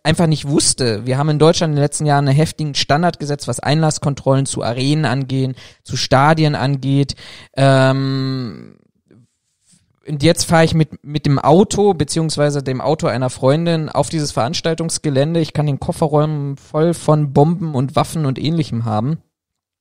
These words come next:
Äh, und plötzlich interessiert sich keiner dafür, weil wir offensichtlich jetzt einen Schwerpunkt gesetzt haben, was die Corona, ähm, Schutzmaßnahmen, die Hygienemaßnahmen angehen.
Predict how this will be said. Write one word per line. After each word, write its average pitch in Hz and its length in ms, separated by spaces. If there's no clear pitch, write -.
Äh, 143 400
und 139 120
plötzlich 151 260
interessiert 156 480
sich - 140
keiner 123 260
dafür, 139 400
weil 139 140
wir 139 100
offensichtlich 143 640
jetzt 135 240
einen 143 80
Schwerpunkt 143 360
gesetzt 135 380
haben, 135 220
was - 280
die 143 320
Corona, 143 1000
ähm, 127 360
Schutzmaßnahmen, 135 840
die 123 100
Hygienemaßnahmen 127 1080
angehen. 120 560